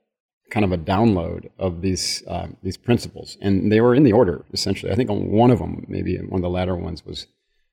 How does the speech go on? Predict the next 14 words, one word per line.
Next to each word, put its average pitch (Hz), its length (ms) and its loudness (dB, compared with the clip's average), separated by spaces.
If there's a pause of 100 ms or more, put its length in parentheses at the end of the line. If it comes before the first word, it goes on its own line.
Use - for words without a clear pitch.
(300)
swapped, - 520 -4
and 87 100 -2 (200)
after 90 240 -10
reflection, 87 560 -10
I 87 100 -14
was 85 180 -14
able 85 200 -10
to 87 100 -12
reorganize 87 640 -4
them. 85 120 -18
But 87 160 -10
these 120 220 -2
seven 107 380 4 (1500)
principles, 117 520 2